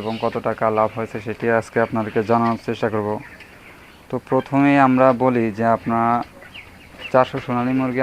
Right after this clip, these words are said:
আমাদের সেই সময় মুরগির বাচ্চার রেট ছিল পঁচিশ টাকা করে। তো আমরা চারশো সোনালী মুরগি আনছি দশ হাজার টাকা দিয়ে, মানে পঁচিশ টাকা পিস করে চারশো সোনালী মুরগি দশ হাজার টাকা হয়। আর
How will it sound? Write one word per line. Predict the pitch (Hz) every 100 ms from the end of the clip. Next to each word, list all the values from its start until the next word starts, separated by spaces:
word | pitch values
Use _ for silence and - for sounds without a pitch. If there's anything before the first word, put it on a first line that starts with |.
| 127
আমাদের | 120 123 120 -
সেই | 120 -
সময় | 123 123 120
মুরগির | 120 120 117
বাচ্চার | 120 - 113
রেট | 113 110 -
ছিল | 120 117
পঁচিশ | 131 123 -
টাকা | 123 113
করে। | 110 107 - - - - - - -
তো | 120
আমরা | 117 117 -
চারশো | 123 - 120
সোনালী | 120 117 123
মুরগি | 127 123 123 123
আনছি | 120 117
দশ | 117 113
হাজার | 117 117 -
টাকা | 117 120
দিয়ে, | 113 104 104 -
মানে | 113 110 -
পঁচিশ | 123 117 -
টাকা | 117 113
পিস | 120 117 - -
করে | 123 123 143 147 - -
চারশো | 117 113 -
সোনালী | 120 120 120
মুরগি | 120 120 113
দশ | 113 117
হাজার | 110 113
টাকা | 113 117
হয়। | 107 107 - - - - - - - - -
আর | 113